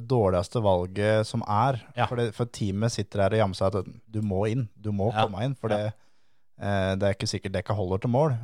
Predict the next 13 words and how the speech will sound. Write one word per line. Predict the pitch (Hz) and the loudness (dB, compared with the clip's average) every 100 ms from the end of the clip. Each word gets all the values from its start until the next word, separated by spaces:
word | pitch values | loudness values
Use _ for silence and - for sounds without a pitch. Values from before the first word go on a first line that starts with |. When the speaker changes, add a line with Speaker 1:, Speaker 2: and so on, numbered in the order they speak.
| - | -6
Speaker 2:
Nei. | 120 | -2
Speaker 1:
Du, | 107 104 | 0 0
du | 120 | 0
må | 117 104 117 | 2 2 2
inn | 135 143 110 | 0 -4 -6
hver | 107 104 113 | -4 2 2
runde. | 117 98 139 - - - - - - - 117 | 2 0 0 -2 -10 -20 -20 -20 -20 -6 0
Og | 120 - 123 | 0 -2 -2
når | 110 | -2
han | - | 0
til | 120 | -4
slutt | - - 110 - - - | -4 -4 -4 -4 -14 -6
da | 98 | 4